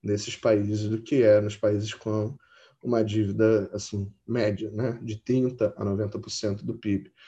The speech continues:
E aí eles associam a isso a uma ideia que tem um custo de longo prazo provocado pela dívida elevada, que precisa ser levado em conta quando se pensa em lançar mão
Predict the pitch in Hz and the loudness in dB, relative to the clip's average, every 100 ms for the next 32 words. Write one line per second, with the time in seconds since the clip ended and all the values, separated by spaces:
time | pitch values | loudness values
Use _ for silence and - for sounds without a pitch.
0 | _ 131 139 135 135 143 156 165 - 156 | _ 4 6 6 6 4 2 -2 0 2
1 | 160 120 - 156 156 139 185 180 - - | 4 4 2 0 0 2 4 2 -2 -2
2 | 147 147 - 175 220 - 123 123 117 120 | -2 -2 0 2 2 -2 -2 0 0 -2
3 | 113 107 104 107 151 156 135 - 120 127 | 2 2 2 0 2 2 2 2 0 0
4 | - 123 170 127 123 123 120 180 139 120 | 2 4 4 4 -2 2 6 6 6 4
5 | 120 - - _ - 143 180 160 - 175 | 2 -6 -16 _ -20 4 6 6 6 4
6 | 165 170 - 165 151 139 135 139 - 123 | 6 4 2 2 6 6 6 0 -6 -6
7 | 123 131 135 131 - - 117 113 127 131 | -6 -6 -4 -4 -8 -4 -4 -2 -2 -2
8 | 135 127 107 104 | -2 -2 -2 -6